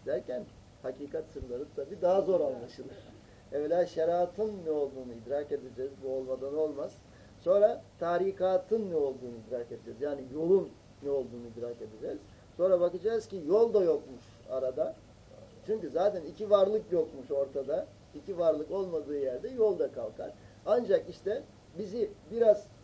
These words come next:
uzaklara götürmüşler ki tekrar onu arayalım, yakınlaşalım diye. Eğer deryanın içerisinde yüzüp duruyor isek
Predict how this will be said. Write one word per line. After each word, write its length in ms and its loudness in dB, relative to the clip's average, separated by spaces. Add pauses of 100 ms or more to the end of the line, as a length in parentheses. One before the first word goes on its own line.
uzaklara 540 6
götürmüşler 760 -2 (400)
ki 200 -8 (180)
tekrar 360 2
onu 220 2
arayalım, 540 0
yakınlaşalım 720 0 (200)
diye. 180 -6 (960)
Eğer 300 6
deryanın 460 2
içerisinde 500 -4
yüzüp 440 -8
duruyor 400 -2
isek 300 -6